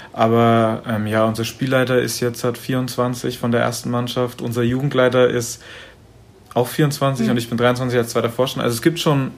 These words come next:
Speaker 1: ähm, viele bei uns, die sich jung ehrenamtlich engagieren. Und ich denke, da kann auch der Verein stolz drauf sein. Aber natürlich muss man auch uns helfen, so, weil wir rutschen, weil wir rutschen in Ämter rein, so, wo wir uns nicht auskennen. Und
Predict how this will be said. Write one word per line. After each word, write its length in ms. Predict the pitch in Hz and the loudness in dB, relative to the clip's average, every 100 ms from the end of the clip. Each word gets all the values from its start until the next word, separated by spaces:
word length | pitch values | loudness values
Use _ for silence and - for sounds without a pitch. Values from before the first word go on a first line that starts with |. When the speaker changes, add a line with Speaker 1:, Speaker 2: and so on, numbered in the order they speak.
| - | -6
Speaker 1:
ähm, 440 | 120 120 113 110 104 - - - - - - - - | 0 2 4 2 -4 -14 -20 -20 -20 -20 -20 -20 -10
viele 300 | - 123 123 | -2 2 4
bei 160 | 117 | 4
uns, 280 | 113 117 117 | 4 0 -2
die 180 | 117 113 | -2 -2
sich 420 | 117 - 117 - | -2 -6 -6 0
jung 220 | 127 127 | 2 2
ehrenamtlich 560 | 120 120 117 120 117 117 | 2 2 2 0 -2 -2
engagieren. 640 | 117 113 113 123 123 131 - - | 0 0 -2 -2 -2 -2 -8 -8
Und 480 | 117 110 107 - - | -4 -4 -4 -10 -16
ich 120 | - - | -10 0
denke, 180 | 113 | 2
da 100 | 113 | 2
kann 180 | 104 120 | 2 0
auch 80 | 120 | 2
der 140 | 120 | 0
Verein 280 | 120 113 117 | 2 2 2
stolz 340 | 127 123 123 - | 2 0 0 -2
drauf 160 | 127 | -6
sein. 340 | - 127 131 139 - - - - - - - _ | -2 -2 -2 -6 -14 -20 -20 -20 -20 -20 -20 _
Aber 360 | 110 113 120 120 | 2 6 6 4
natürlich 400 | 117 117 131 123 | 2 2 0 0
muss 160 | 127 131 | -2 0
man 160 | 123 | 0
auch 320 | 120 120 - - - | 0 -2 -6 -14 -6
uns 220 | 127 - | -4 2
helfen, 320 | 131 143 131 | 2 2 0
so, 140 | 113 113 | -2 0
weil 240 | 110 107 | -2 -2
wir 220 | 113 113 - 120 | -2 -2 -6 -8
rutschen, 500 | 123 123 - 127 120 | -6 -6 -6 -6 2
weil 220 | 120 117 | 4 4
wir 100 | 117 | 4
rutschen 240 | 120 123 | 2 0
in 120 | 120 117 | 2 2
Ämter 300 | 127 127 117 | 2 2 2
rein, 300 | 120 123 117 | 2 0 -2
so, 260 | 117 113 | 0 0
wo 140 | 117 117 | 2 2
wir 80 | |
uns 160 | 123 113 | 2 0
nicht 220 | 127 - | -6 0
auskennen. 560 | 139 160 - 127 127 123 | 4 4 2 -2 0 0
Und 280 | 113 117 | 0 -2